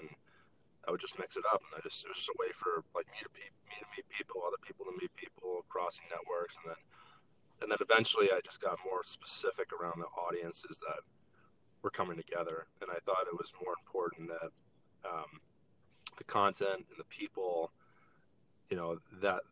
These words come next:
it was very thoughtful around, like, that, that approach was, you know, and the people that were coming together, there was a lot of thought that was put, put behind it, you know? So that's where I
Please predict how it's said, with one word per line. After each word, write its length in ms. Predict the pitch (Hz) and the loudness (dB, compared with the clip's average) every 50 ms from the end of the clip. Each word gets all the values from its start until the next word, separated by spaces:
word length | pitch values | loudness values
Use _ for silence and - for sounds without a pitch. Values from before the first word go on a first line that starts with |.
| _ _ | _ _
it 60 | - 101 | -2 0
was 180 | 92 92 87 | 0 -2 0
very 240 | - 101 98 95 90 | 2 4 6 6 4
thoughtful 720 | - - - - 92 87 85 - - - 82 76 82 82 - - - - - - _ _ - - - | 2 0 0 2 2 2 2 0 -2 -2 0 0 -2 -4 -6 -10 -16 -20 -20 -20 _ _ -10 -6 -4
around, 420 | 90 87 85 82 80 82 82 82 - - | -2 -2 -2 -4 -4 -6 -8 -8 -6 -4
like, 180 | 98 82 78 - - - - | -4 -4 -4 -6 -12 -2 2
that, 140 | 101 98 95 95 - - | 4 4 4 2 2 4
that 120 | 110 107 101 | 4 4 4
approach 560 | 92 - - - 104 92 87 - - - - - - - - - - | 4 2 4 6 6 6 6 2 0 -2 -4 -8 -14 -18 -18 -8 -6
was, 180 | 95 87 80 - - - - - - _ _ - _ | -6 -6 -6 -8 -14 -20 -20 -20 -20 _ _ -10 _
you 80 | - 101 | -2 0
know, 80 | 90 | 0
and 80 | 82 82 | 0 -2
the 60 | 82 | -4
people 260 | - - 110 - 104 | -4 -4 -2 0 2
that 80 | 92 90 | 2 2
were 160 | 82 82 82 - | 2 0 -2 -4
coming 220 | - - 87 82 | -8 -8 -8 -8
together, 420 | 82 80 82 85 82 82 85 80 78 - - - - - - - - - - - | -6 -4 -2 -2 0 0 0 -2 -2 -4 -10 -20 -20 -20 -20 -20 -20 -20 -8 -2
there 100 | - 101 | 2 2
was 180 | 95 90 - - - | 2 2 2 -2 2
a 40 | 107 | 4
lot 140 | 98 92 | 4 4
of 80 | 87 - | 2 0
thought 300 | - - 95 90 87 - | -2 0 2 2 0 0
that 80 | - 85 | -2 -2
was 100 | 82 80 | -2 -2
put, 200 | - - 82 - - - - - - _ | -2 -2 -4 -4 -4 -8 -20 -20 -8 _
put 140 | - 98 - | -4 -4 -2
behind 380 | - - - 87 82 82 78 | -4 -4 -4 -4 -4 -6 -6
it, 140 | - 73 - - - - - - _ - | -6 -8 -8 -8 -12 -14 -14 -14 _ -10
you 60 | 85 | -8
know? 120 | 82 82 82 | -6 -4 -4
So 120 | 82 - 107 | -4 0 4
that's 220 | 104 104 101 - - | 6 6 6 6 6
where 140 | 104 101 | 8 8
I 100 | 98 90 | 8 8